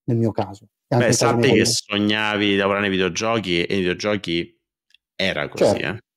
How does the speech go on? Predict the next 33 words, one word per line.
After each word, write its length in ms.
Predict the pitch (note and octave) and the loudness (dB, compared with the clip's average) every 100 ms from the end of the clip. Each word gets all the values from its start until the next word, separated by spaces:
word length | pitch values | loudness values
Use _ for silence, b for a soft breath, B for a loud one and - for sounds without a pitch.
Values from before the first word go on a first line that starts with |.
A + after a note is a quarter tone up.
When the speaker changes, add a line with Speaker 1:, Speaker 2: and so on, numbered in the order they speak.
| _ | _
Speaker 1:
assolutamente, 600 | C#3+ C#3 C#3+ C#3+ C3 A#2+ | -2 2 4 6 6 4
Speaker 2:
Lavorare 0 | |
Speaker 1:
ma 160 | C#3 D3 | 2 4
diciamo 320 | D3 C3+ D3 | 6 6 6
Speaker 2:
multi, 40 | D3 | 6
Speaker 1:
che 100 | - | 4
tutte 240 | E3+ D3 | 4 4
le, 80 | D#3 | 6
Speaker 2:
multi 120 | D3 B2 | 6 4
Speaker 1:
tutte 260 | A#2+ - A2+ | 2 2 4
le 100 | D3+ | 4
Speaker 2:
weekend, 180 | G#2+ E2+ | 4 0
multi 300 | F#2 F#2+ F2+ | -4 -6 -4
weekend 480 | F2 E2 F2 E2 D2 | -4 -2 -2 -4 0
Speaker 1:
Sì, 120 | G#3+ | 0
Speaker 2:
anche. 20 | |
Speaker 1:
sì. 260 | - D3+ - - _ | 4 2 0 -8 _
No, 200 | F3+ E3+ | 2 4
ma 260 | C#3 A#2 - _ | 4 0 -8 _
poi 220 | - D#3+ D3 | 0 4 4
è 60 | |
capitato 420 | - B2 C3 C3 B2 | 2 2 4 4 4
anche 200 | C#3 C3+ | 2 2
di 100 | B2+ | 0
fare 460 | B2+ A#2+ A2+ A#2+ - _ | 2 2 2 -2 -8 _
tardi, 640 | C3+ C3+ C3+ C3 C3+ C#3 | 0 2 2 2 4 4
di 80 | C3+ | 4
lavorare 380 | A#2 A#2 A#2+ A#2+ | 2 2 4 2
a 40 | |
volte 300 | A2+ A#2+ - | 2 -2 -2
il 60 | B2 | -4
weekend, 840 | A#2 C3+ B2+ B2+ B2 B2 B2 A#2+ - | -2 0 0 0 0 0 0 -2 0
però 360 | C#3 C3+ C3 | 4 4 2